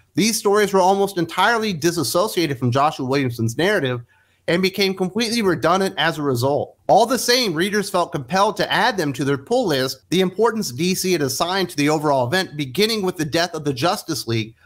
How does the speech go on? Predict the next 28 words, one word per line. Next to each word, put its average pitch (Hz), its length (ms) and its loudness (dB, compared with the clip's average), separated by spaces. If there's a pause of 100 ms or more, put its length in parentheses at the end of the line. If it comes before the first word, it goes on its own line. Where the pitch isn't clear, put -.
(160)
seemed 220 380 -2
to 214 100 -2
demand 180 400 0
it. - 180 -12 (220)
However, 214 400 0
these 175 260 -4
extra 180 320 -2
books 190 240 -2
didn't 185 220 0
add 180 180 0
much 175 240 -2
to - 80 -12
the 151 60 0
main 151 240 0
story, 170 500 -2 (240)
and 156 100 0
they 180 100 2
distracted 180 600 0
from 151 140 -4
what 147 160 -2
could 254 160 0
have 196 100 0
been 139 140 0
a 127 40 -2
tightly 180 360 -2
focused, 156 420 -4
thrilling 151 300 0
tale." 156 380 -4